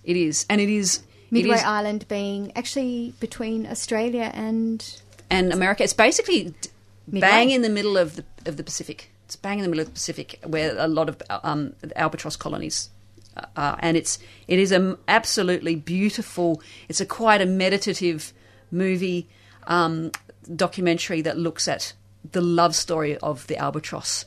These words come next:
Speaker 1: And I can't, trying to describe it won't give it, um,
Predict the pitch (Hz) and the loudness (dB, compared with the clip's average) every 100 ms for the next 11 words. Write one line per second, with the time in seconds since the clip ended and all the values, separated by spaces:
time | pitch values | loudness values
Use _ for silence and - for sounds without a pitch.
0 | - 160 156 175 - 196 - - - - | -4 -4 -2 -4 -2 -4 -4 -10 -20 -20
1 | - - - - - - - - 214 202 | -20 -20 -20 -18 -18 -18 -14 -4 0 2
2 | 208 - 156 - 175 - 165 160 - 160 | 0 -4 -10 -4 -2 0 2 0 0 -2
3 | 151 - 165 156 - - - 175 160 151 | -4 -4 -2 -2 -6 -18 -2 2 2 -2